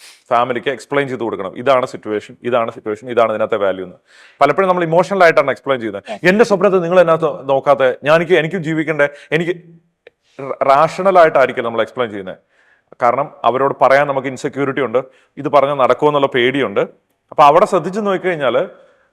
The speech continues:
Speaker 1: അതൊരു സെയിൽസ് ജോബാണ്.
Speaker 2: യെസ്.
Speaker 1: അതായത് നമ്മളെ സംബന്ധിച്ചോളം ഒരു, ഒരു കസ്റ്റമറിനെ ക്ലോസ് ചെയ്യുവാണ്. ആദ്യത്തെ കസ്റ്റമർ ഹസ്ബൻഡ് അല്ലെ മക്കള്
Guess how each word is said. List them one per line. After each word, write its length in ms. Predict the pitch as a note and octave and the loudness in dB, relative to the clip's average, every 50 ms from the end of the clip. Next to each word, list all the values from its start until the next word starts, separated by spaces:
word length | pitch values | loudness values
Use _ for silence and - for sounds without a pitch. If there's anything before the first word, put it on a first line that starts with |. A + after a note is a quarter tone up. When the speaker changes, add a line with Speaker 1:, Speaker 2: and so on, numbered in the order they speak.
| - | -4
Speaker 1:
അതൊരു 260 | - C3 E3 F#3+ F#3 F#3 | -2 2 4 4 2 2
സെയിൽസ് 320 | F#3 E3+ D#3+ D3+ - - | 2 -2 -4 -4 -4 0
ജോബാണ്. 300 | F3 F3+ D3 B2+ F#2+ C#2 | 0 2 2 2 -2 -2
Speaker 2:
യെസ്. 800 | - - - - _ _ _ _ _ _ _ _ D#3+ _ _ _ _ _ _ _ _ _ _ _ - A#2+ | -6 -16 -20 -20 _ _ _ _ _ _ _ _ -20 _ _ _ _ _ _ _ _ _ _ _ -4 0
Speaker 1:
അതായത് 260 | B2 B2+ C#3 D#3 D#3 | 2 2 2 2 0
നമ്മളെ 200 | D3 C#3 D3+ E3 | -2 0 0 -2
സംബന്ധിച്ചോളം 400 | E3 E3+ D3+ E3+ E3 E3+ E3+ D3+ | -2 -2 -4 -2 -2 -2 -2 -2
ഒരു, 280 | D#3 D#3 - - - _ _ - - | -4 -6 -8 -14 -20 _ _ -8 -6
ഒരു 180 | D3 D3+ D3+ - C#3+ | -6 -4 0 0 0
കസ്റ്റമറിനെ 440 | C3+ - - E3 D#3+ E3 D#3+ F3+ E3+ | 0 0 -2 0 0 0 0 0 -2
ക്ലോസ് 360 | - - D3 D3+ E3 D#3+ - | -2 0 0 0 0 -2 -2
ചെയ്യുവാണ്. 300 | F#3+ D#3+ C3+ A#2 G#2+ G2+ | -2 0 0 0 -2 -2
ആദ്യത്തെ 360 | G2+ A2 B2+ C3 D#3 D3+ D#3 | 0 0 0 0 2 0 0
കസ്റ്റമർ 360 | D3+ C#3+ C#3 - D3 D3+ D#3 | 0 -2 -2 -2 -4 -2 0
ഹസ്ബൻഡ് 360 | C#3+ D3+ - - - C#3+ C#3+ | 0 0 -2 -2 -4 -2 -2
അല്ലെ 140 | C3+ C3 C#3 | 0 0 0
മക്കള് 340 | C3+ B2 A2 G#2 B2+ C3+ | -2 -2 -2 -2 -2 -2